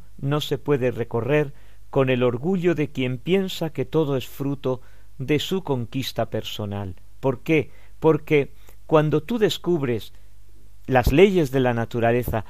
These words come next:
los secretos de la naturaleza, las leyes, los secretos de la naturaleza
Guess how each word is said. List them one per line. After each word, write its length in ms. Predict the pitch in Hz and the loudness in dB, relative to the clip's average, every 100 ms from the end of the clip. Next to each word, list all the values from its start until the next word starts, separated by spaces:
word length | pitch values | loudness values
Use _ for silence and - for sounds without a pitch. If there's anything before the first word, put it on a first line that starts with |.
| - - | -10 -2
los 240 | 135 143 | 0 2
secretos 560 | 147 - 185 214 175 143 | 0 0 0 0 -2 2
de 100 | 135 | 4
la 120 | 131 | 4
naturaleza, 720 | 131 139 131 147 190 - 185 - - - | 2 0 2 2 2 -2 -4 -10 -14 -6
las 280 | 110 107 - | 0 0 2
leyes, 560 | 131 160 139 117 98 - - - | 6 6 6 0 -4 -8 -14 -8
los 260 | 135 135 - | 0 0 0
secretos 500 | 123 147 160 180 160 | 0 0 2 2 4
de 100 | 165 | 4
la 120 | 175 | 6
naturaleza 760 | 175 170 175 175 175 - 170 | 4 2 2 2 0 -4 -8